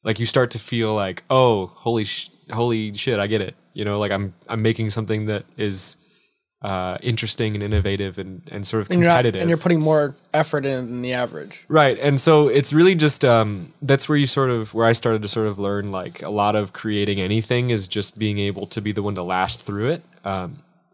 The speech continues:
Speaker 1: you know, there's a reason why only about twenty or so photographs are on my website. It's because the other two hundred and twenty are awful.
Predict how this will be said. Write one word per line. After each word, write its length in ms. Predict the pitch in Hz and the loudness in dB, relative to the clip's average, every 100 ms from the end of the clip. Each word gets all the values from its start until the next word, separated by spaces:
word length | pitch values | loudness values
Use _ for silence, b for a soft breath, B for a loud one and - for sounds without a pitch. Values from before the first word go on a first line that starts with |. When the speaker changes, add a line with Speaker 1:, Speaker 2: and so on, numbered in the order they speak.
| _ _ _ _ _ _ | _ _ _ _ _ _
Speaker 1:
you 100 | 120 | -2
know, 80 | 117 | 2
there's 180 | 123 | 4
a 60 | 123 | 4
reason 380 | 127 139 123 117 | 4 4 2 2
why 120 | 110 | 4
only 200 | 110 110 | 4 2
about 340 | 110 104 101 - | 0 2 0 -2
twenty 320 | - 104 104 | -6 -4 -2
or 260 | 101 98 90 - | -2 -4 -8 -8
so 480 | - 101 98 95 90 | -6 -2 -2 -4 -6
photographs 640 | - 101 101 98 95 - | -4 -2 -2 -2 -2 -4
are 180 | 98 101 | -4 -4
on 80 | 95 | -4
my 80 | |
website. 420 | 92 104 - 131 95 | -6 -4 -2 -2 -2
It's 120 | - | -4
because 320 | 110 - 104 | -2 -4 -4
the 140 | 104 101 | -2 0
other 420 | 107 104 101 98 b b b | 2 2 0 -2 b b b
two 180 | - 117 | -4 -2
hundred 320 | 104 104 101 | 0 -2 -2
and 100 | 95 | -4
twenty 320 | 156 110 104 104 | -4 -2 0 0
are 100 | 101 | 2
awful. 360 | 107 127 - | 4 4 2